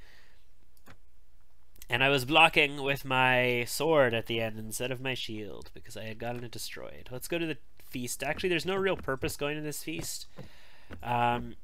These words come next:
I guess, no, no, I think... Uh, is it the King's Feast? It is.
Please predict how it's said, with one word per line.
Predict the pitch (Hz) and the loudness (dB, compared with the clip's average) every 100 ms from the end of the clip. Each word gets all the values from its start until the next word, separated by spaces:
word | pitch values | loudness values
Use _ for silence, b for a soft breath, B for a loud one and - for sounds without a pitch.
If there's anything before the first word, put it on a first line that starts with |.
| - | 8
I | 175 | 8
guess, | 175 233 226 - | 10 8 8 4
no, | 180 175 156 | 6 6 6
no, | - 160 147 | 4 4 6
I | 160 | 4
think... | 156 214 196 | 2 0 4
Uh, | 170 156 139 135 - - - - - - - - - - - - - - - - - - - - - - - - - - - - - - - - - - - - - - | 6 8 6 4 -2 -10 -10 -8 -8 -10 -10 -10 -10 -10 -8 -8 -10 -10 -10 -8 -8 -8 -8 -10 -10 -12 -10 -10 -10 -10 -10 -10 -10 -10 -12 -12 -12 -12 -12 -12 -12 -10
is | 139 139 | -6 -6
it | 131 | -6
the | |
King's | - 156 160 165 | -4 -6 -6 -8
Feast? | 202 196 - - - - | -6 -6 -6 -8 -8 -6
It | 131 | -2
is. | 117 95 - | -2 -4 -8